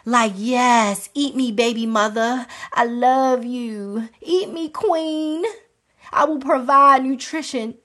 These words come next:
to my children." <laughs> That's all I got to give. All I got to give is to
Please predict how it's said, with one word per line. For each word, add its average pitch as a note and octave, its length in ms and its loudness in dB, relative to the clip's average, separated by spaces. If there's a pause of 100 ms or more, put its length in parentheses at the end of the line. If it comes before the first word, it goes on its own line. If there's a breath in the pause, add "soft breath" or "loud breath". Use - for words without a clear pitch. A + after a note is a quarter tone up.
to C#4+ 460 -4
my A3+ 260 -2
children." - 840 -6
<laughs> - 40 0 (1200 loud breath)
That's D#4 260 4
all D#4+ 240 10
I D4+ 100 8
got D4 280 6
to E4+ 100 -2
give. B3+ 520 -2 (240 loud breath)
All D4 220 4
I D#4 100 6
got D#4 220 4
to D#4+ 100 -6
give C#4+ 400 -4
is B3+ 340 -8
to C4 340 0